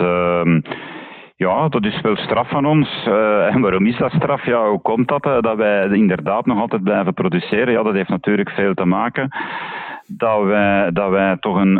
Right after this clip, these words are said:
een, een, een exclusieve kwaliteit hebben. Hè, we maken, eh, alle korpussen in laminaat.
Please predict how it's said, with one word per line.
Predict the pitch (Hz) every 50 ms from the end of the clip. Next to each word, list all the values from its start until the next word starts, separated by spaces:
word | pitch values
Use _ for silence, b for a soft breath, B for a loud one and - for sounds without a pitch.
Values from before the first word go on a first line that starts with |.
| -
een, | 101 98 95
een, | 95 92 98 98 -
een | 85 98
exclusieve | 95 85 - - - 104 98 85 98 107 101 90 95
kwaliteit | - 95 95 92 90 90 - - 95 101 117 131 127
hebben. | 143 135 143 139 131 -
Hè, | 110 123
we | 131 127
maken, | 117 110 104 101 85 - 98
eh, | 92 90 90 85 85 80 76 71 71 58 55 58 58 57 58 57 50 50 67
alle | 90 - _
korpussen | - - 107 113 _ - 117 - - 107
in | 110 110
laminaat. | 107 107 101 95 95 95 92 98 104 120 127